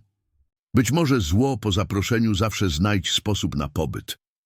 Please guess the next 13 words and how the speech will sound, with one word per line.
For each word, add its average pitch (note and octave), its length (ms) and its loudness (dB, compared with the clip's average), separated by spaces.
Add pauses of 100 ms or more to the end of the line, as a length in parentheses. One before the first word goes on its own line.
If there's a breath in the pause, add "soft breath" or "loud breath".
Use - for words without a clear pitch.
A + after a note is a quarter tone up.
Teraz, A#2+ 320 2
gdy D2 220 0
znasz G#2+ 420 0
prawdziwą G2+ 540 0
historię A2 580 0 (320 loud breath)
The G#2+ 220 2
Exorcist, - 1120 -4 (340)
czy A#2 160 0
odważyłbyś G#2 640 0
się G2+ 200 0
zapalić F#2 540 0
samą E2+ 320 0
świecę? G2+ 540 -4